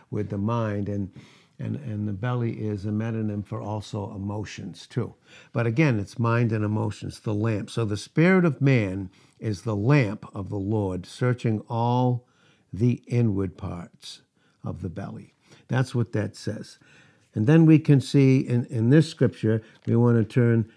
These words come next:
and read, we'll read from Isaiah fifty. And these were the scriptures that God put on my heart, again, when I read Exodus twenty-seven and verse twenty.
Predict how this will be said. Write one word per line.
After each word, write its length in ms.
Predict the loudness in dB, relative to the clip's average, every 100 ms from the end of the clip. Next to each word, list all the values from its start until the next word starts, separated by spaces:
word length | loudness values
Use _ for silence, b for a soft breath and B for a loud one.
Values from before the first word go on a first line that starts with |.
| B
and 240 | 0 2
read, 360 | 2 2 0 -2
we'll 200 | -2 0
read 300 | 2 2 0
from 240 | -2 -2
Isaiah 500 | 0 -2 0 0 0
fifty. 580 | 0 2 2 0 -4 -4 _ _ _ _ -20 _ _ _ _ _ _ _ _ _ _ _ _ b b b _ _ _ _ _ _ _ _ -6
And 140 | -2
these 220 | 0 0
were 100 | 0
the 140 | -2 -4
scriptures 520 | -2 -4 -2 -6 -4
that 180 | -4 -4
God 260 | -4 -4 -4
put 140 | -4
on 180 | -2 0
my 180 | -2 -4
heart, 400 | -6 -6 -8 -10
again, 500 | -8 -4 -4 -6 -10 b b b b -8
when 200 | -4 -4
I 140 | -4
read 400 | -2 -2 -2 -6 b b b _ _ -6
Exodus 540 | -6 -4 -4 -4 -6
twenty-seven 880 | -2 -2 0 -4 0 2 2 -2 -6 B B B
and 240 | -4 -4 -2
verse 280 | -4 -4 -8
twenty. 560 | -4 -2 -2 -4 -12